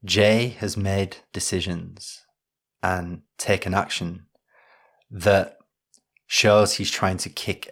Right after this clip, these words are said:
against the, the system that he's a part of. And all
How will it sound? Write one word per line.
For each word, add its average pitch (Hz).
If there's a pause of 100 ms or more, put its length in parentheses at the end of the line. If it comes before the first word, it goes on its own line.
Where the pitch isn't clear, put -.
against 87 (1200)
the, 85
the 80
system 92 (120)
that -
he's 92
a -
part 90
of. - (640)
And 101
all 104